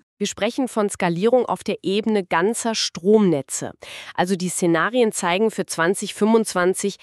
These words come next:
einen amerikanischen Compute-Vorteil von zwölf Komma vier x gegenüber Europa.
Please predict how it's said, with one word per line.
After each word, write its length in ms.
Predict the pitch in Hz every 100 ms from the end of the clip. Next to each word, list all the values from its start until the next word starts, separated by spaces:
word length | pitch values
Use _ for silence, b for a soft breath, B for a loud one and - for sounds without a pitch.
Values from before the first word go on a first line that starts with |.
| B B
einen 280 | 170 175 170
amerikanischen 840 | 165 165 156 - 165 208 240 208
Compute-Vorteil 1040 | - 170 - 220 254 - 175 175 - 196 202
von 240 | - 156
zwölf 680 | - - 180 190 254 - -
Komma 240 | - 196 165
vier 360 | - - 294 -
x 360 | 285 - - -
gegenüber 420 | 185 165 196 175
Europa. 500 | 139 175 - -